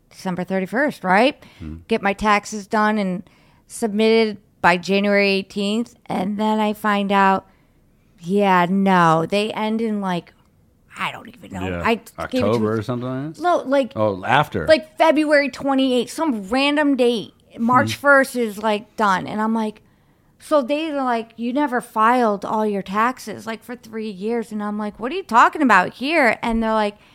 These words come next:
Speaker 1: "Yeah, moron, you're,
Speaker 2: Hmm.
Speaker 1: you're February twenty-eighth." So now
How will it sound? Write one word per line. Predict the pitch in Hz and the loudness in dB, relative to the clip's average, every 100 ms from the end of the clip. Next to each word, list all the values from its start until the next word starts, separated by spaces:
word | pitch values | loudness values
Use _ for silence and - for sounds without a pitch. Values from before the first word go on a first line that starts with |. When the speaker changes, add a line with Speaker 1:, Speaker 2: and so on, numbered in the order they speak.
| - _ _ _ | -20 _ _ _
Speaker 1:
"Yeah, | 196 214 277 233 | -6 2 6 6
moron, | 214 208 202 196 196 202 | 4 2 0 -2 -2 -6
you're, | 220 214 254 262 233 | -10 0 4 4 2
Speaker 2:
Hmm. | 202 | -4
Speaker 1:
you're | 220 285 262 | 0 2 2
February | - _ 277 277 269 247 233 | -4 _ 2 4 4 4 2
twenty-eighth." | - 240 214 - 240 233 233 - - | 0 0 0 0 0 0 -2 -16 -6
So | 240 | 0
now | 233 233 233 254 277 | 6 8 8 6 2